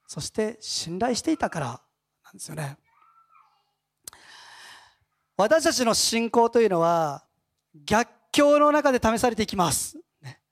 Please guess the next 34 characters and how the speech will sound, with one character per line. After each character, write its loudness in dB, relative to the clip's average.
逆 -10
境 -6
の -8
中 -10
で。 -14
調 4
子 2
の 4
い 4
い 0
時 0
っ -6
て -4
あ 2
ん -4
ま 6
り 0
別 -2
に 0
信 -6
仰 2
を 4
働 -2
か -2
せ -6
る -4
必 -6
要 0
な -2
い -4
ん -10
で -8
す -18
よ。 -18